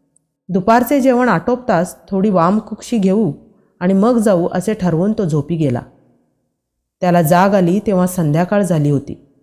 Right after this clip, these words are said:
सूर्यास्त होण्यापूर्वी पटकन लोखंड खरेदी करून त्याचे सोने करावे म्हणून तो लगबगीने उठला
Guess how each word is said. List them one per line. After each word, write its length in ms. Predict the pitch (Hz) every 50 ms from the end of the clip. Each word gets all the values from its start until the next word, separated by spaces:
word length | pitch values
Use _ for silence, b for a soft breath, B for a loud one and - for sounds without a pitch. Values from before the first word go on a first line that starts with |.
| _ _ _ _ _ _ _ _ _ _ _ _ _ _
सूर्यास्त 540 | - - 190 175 180 190 190 190 190 - -
होण्यापूर्वी 600 | 196 180 185 170 175 190 190 - 190 180 180 190
पटकन 420 | 185 - 170 156 - - 190 185
लोखंड 500 | 185 180 170 156 - - 185 185 185 180 180 180
खरेदी 340 | - 160 170 175 190 190 233
करून 320 | 220 220 208 185 165 156 160 B B B B B B
त्याचे 240 | - 180 175 - 190
सोने 320 | 185 - 175 160 165 190
करावे 400 | 202 202 202 190 185 170 165 165
म्हणून 260 | 190 190 170 165 180 190
तो 120 | 180 190
लगबगीने 540 | 180 156 143 147 147 170 175 185 185 185 185
उठला 460 | 170 143 139 - 151 147 160 147